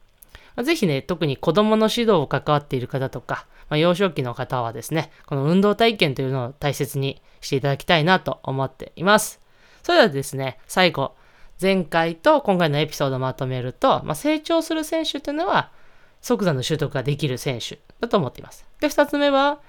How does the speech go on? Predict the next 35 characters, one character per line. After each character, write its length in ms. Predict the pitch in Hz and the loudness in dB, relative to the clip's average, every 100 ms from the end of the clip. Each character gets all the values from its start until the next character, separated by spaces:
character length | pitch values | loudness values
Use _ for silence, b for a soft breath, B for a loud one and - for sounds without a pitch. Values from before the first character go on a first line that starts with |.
| b b | b b
即 280 | - 247 240 | -2 0 4
座 100 | 202 | 2
の 80 | 151 | 2
習 200 | 139 156 | 0 -2
得 240 | 147 143 | -2 -4
が 180 | 147 - - | -4 -6 -6
で 120 | 151 | -6
き 80 | 156 | 0
る 60 | 143 | 0
よ 40 | |
う 20 | |
に 40 | 135 | 0
な 60 | |
る 80 | 170 | -2
た 120 | 185 | -2
め 80 | 269 | 0
に 100 | 302 | 0
は、 180 | 208 - _ - | 0 -2 _ -2
運 200 | 143 208 | 2 4
動 180 | 247 | 4
体 200 | 233 208 | 4 2
験 200 | 147 127 - _ _ - | 0 -6 -12 _ _ -2
が 140 | 339 | 0
大 180 | - 139 | 2 -2
切 140 | 135 | -2
で 120 | 131 120 | -6 -4
す 120 | 165 | -2
よ 100 | 285 | -4
と 140 | - | -4
い 40 | - | -12
う 40 | |
話 260 | - 104 - | -12 -14 -14
で 80 | |
す 100 | - | -8
ね。 180 | 196 285 | -8 -8